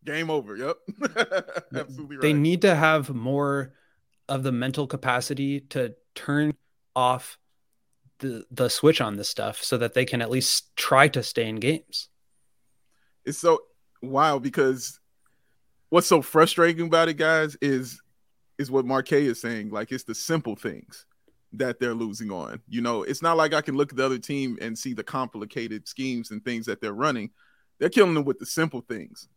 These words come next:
Speaker 1: And I hate, <laughs> you hate to repeat yourself. I hate to repeat myself on this. You know, Lonzo and what he does best is, you know, the fundamentals. That's what he does well. That's what Caruso also. They, they're fundamentally sound.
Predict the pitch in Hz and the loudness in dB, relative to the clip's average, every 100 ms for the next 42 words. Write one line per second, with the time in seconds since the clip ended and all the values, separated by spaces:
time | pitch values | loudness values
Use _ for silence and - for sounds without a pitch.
0 | - 135 131 123 113 104 - _ - 156 | -6 -2 -2 -2 -6 -8 -16 _ -12 -8
1 | 135 - - - - - 160 196 208 151 | -8 -10 -16 -12 -6 -4 2 8 8 6
2 | 139 156 - 127 135 131 160 165 156 190 | -4 -4 -4 -4 -2 2 4 4 2 0
3 | 160 170 220 143 131 135 123 120 - - | 0 0 2 -2 0 -4 -2 -4 -6 -20
4 | - _ _ 147 175 160 147 165 190 165 | -20 _ _ 4 8 10 10 6 8 8
5 | 151 151 139 143 160 180 156 147 139 127 | 10 8 4 6 6 6 4 4 0 2
6 | 190 160 - 147 139 131 131 147 143 135 | 4 4 0 -6 -6 -8 -4 -2 0 -2
7 | - 143 147 196 208 - - 123 139 135 | 0 0 2 0 0 -2 -4 -2 0 0
8 | 151 165 185 76 85 123 135 143 160 151 | 0 2 0 0 -4 -6 -8 -6 -4 0
9 | 139 170 143 107 139 - 139 - 185 190 | 2 2 0 0 0 0 -4 2 2 2
10 | 170 156 147 151 165 143 78 - | 0 -2 -4 -2 -2 -2 -4 -14